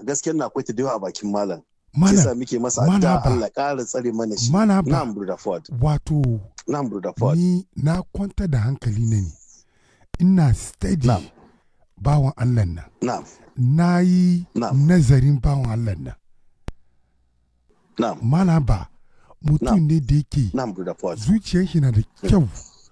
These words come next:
Speaker 2: Sannan kuma yana da
Speaker 1: Kwarai, kwarai, na fahimta.
Speaker 2: principled. Very
Speaker 1: Haka
Speaker 2: principled.
Speaker 1: yake.
Speaker 2: Ka gani? Kuma
Speaker 1: Haka yake.
Speaker 2: she
Speaker 1: Mm.
Speaker 2: abin da ya zo yana ban mamaki ne wasu suka ce wai bai da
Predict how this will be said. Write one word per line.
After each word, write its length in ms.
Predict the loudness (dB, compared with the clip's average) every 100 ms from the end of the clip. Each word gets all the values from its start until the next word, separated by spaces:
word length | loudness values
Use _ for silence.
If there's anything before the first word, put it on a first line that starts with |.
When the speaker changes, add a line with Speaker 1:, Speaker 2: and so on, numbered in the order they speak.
| _ -20
Speaker 2:
Sannan 380 | -6 0 2 0 -2
kuma 180 | -2 0
yana 300 | 2 2 4
da 140 | 2
Speaker 1:
Kwarai, 20 |
kwarai, 180 | 0 2
na 60 | 2
fahimta. 380 | 2 2 0 2
Speaker 2:
principled. 360 | 0 -4 -14 -18 -20 -20 -20 -20 _ _ _ _ _ 2
Very 200 | 4 4
Speaker 1:
Haka 80 | 4
Speaker 2:
principled. 360 | 4 4 2 -2 -6
Speaker 1:
yake. 140 | -14 -16 -18 -20 -20 -14 -2
Speaker 2:
Ka 140 | 2
gani? 380 | 4 6 4 2 _ -20 -20 -4
Kuma 260 | 4 6 6
Speaker 1:
Haka 100 | 2
yake. 240 | -2 -10 -20 _
Speaker 2:
she 360 | -6 -2 -2 0
Speaker 1:
Mm. 60 | 0
Speaker 2:
abin 280 | 2 4 4
da 80 |
ya 60 | 2
zo 140 | 2
yana 180 | 2 2 0
ban 140 | 0
mamaki 560 | 0 0 0 0 -2 -2
ne 80 | 0
wasu 280 | -2 -4 -8
suka 200 | -4 -4
ce 380 | -2 0 0 -4 -10 -20 _ _ -6
wai 140 | -2 0
bai 140 |
da 100 | 0